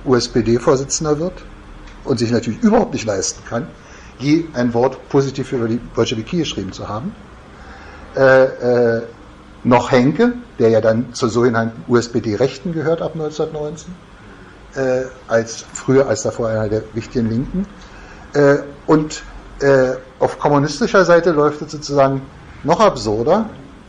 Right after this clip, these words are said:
Die Kommunisten bringen die illegalen Spartakusbriefe, und zwar den Teil, den Leo Jogiches gemacht hat, also der gedruckte Teil, die Spartakusbriefe, für die, die es nicht wissen,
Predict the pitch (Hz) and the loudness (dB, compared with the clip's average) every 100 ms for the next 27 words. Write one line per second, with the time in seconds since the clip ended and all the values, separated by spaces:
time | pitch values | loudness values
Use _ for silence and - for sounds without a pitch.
0 | - - - - - - - 135 135 - | -20 -20 -20 -20 -20 -16 -6 -4 -4 -6
1 | - 139 139 160 - 196 180 - 117 139 | 0 2 4 0 -4 -6 -6 -6 0 2
2 | 151 160 - - - 139 139 135 - - | 0 -2 -10 -14 -6 -2 -2 -4 -12 -4
3 | 139 143 165 165 143 143 151 156 156 - | 2 4 4 4 4 2 0 -6 -10 -18
4 | - - - - - - - - - - | -20 -20 -20 -20 -20 -20 -20 -20 -20 -20
5 | - - - - 143 135 139 - - 113 | -20 -20 -4 2 6 4 2 -2 -2 -2
6 | 151 127 - 123 120 143 143 135 131 127 | 0 0 2 2 4 2 4 2 2 2
7 | 123 123 127 160 147 123 - 110 113 139 | 2 4 4 4 2 -2 -6 -6 -2 -2
8 | - 110 113 107 110 - 156 - 120 135 | -4 -4 -2 -2 -2 0 0 0 -2 -2
9 | - 113 107 101 - - - - 113 120 | -2 -2 -2 -4 -14 -10 0 0 0 -6
10 | - - 120 117 104 - - 107 110 107 | -8 -6 -4 -4 -8 -10 -8 -8 -6 -8
11 | - 113 131 131 | -10 -6 -6 -6